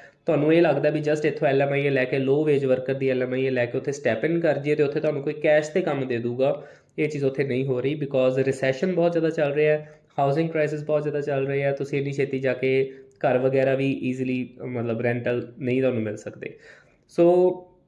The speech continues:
ਲੁੱਟਾਂ ਖੋਹਾਂ ਵੀ ਬਹੁਤ ਜ਼ਿਆਦਾ ਹੋ ਰਹੀਆਂ। So ਕੈਨੇਡਾ ਜੋ ਪਹਿਲਾਂ ਸੀ ਉਹ ਨਹੀਂ ਗਾ ਹੁਣ,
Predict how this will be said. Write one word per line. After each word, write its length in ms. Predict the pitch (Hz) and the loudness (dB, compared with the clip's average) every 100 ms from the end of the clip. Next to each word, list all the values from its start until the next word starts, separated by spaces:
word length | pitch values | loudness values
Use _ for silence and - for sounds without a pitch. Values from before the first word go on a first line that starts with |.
| - | -2
ਲੁੱਟਾਂ 380 | 160 156 180 175 | 0 2 0 0
ਖੋਹਾਂ 320 | 180 175 185 | 0 0 0
ਵੀ 100 | 185 | 0
ਬਹੁਤ 320 | 175 170 175 | 0 2 2
ਜ਼ਿਆਦਾ 260 | 170 170 170 | 2 0 0
ਹੋ 200 | 165 160 | 0 0
ਰਹੀਆਂ। 320 | 160 165 175 | 0 0 -2
So 420 | 185 - - 156 | -4 -12 -8 -4
ਕੈਨੇਡਾ 760 | 165 147 151 165 175 180 - - _ _ | 0 2 2 4 4 2 -2 -10 _ _
ਜੋ 180 | 151 160 | -2 0
ਪਹਿਲਾਂ 420 | 165 170 175 202 | 2 2 2 2
ਸੀ 360 | 196 185 185 190 | 0 -4 -6 0
ਉਹ 180 | 165 190 | 4 4
ਨਹੀਂ 200 | 170 139 | 4 0
ਗਾ 120 | 143 | -2
ਹੁਣ, 200 | 151 160 | -2 -4